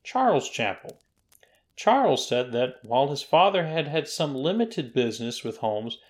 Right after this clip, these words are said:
it did not involve articulating skeletons. Furthermore, while his father had done some skeleton work for local medical students years ago, it was not his regular business, and the aforementioned skull was from the prior work.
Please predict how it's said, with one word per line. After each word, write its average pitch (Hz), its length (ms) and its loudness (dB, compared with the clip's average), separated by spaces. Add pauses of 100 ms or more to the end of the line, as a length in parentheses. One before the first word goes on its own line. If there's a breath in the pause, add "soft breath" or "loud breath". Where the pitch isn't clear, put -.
(200 soft breath)
it 127 160 -8
did 190 180 0
not 156 200 2
involve 120 360 0
articulating 107 680 -6
skeletons. 139 720 -2 (640)
Furthermore, 135 840 2
while 147 260 -2
his 147 140 0
father 180 360 4
had 139 180 -2
done 147 180 0
some 117 180 -8
skeleton 143 600 -2
work 127 260 -4
for 120 160 -4
local 123 320 0
medical 123 440 -4
students 113 520 -6
years 123 240 -4
ago, 156 440 2 (400 loud breath)
it 147 60 -4
was 165 180 0
not 196 260 0
his 160 140 -10
regular 143 420 0
business, 120 520 -6 (360 soft breath)
and 151 160 0
the 147 100 -2
aforementioned 156 600 -2
skull 143 440 2
was 131 240 -2 (200)
from 131 300 -4
the 123 60 -4
prior 127 380 -2
work. 139 380 -2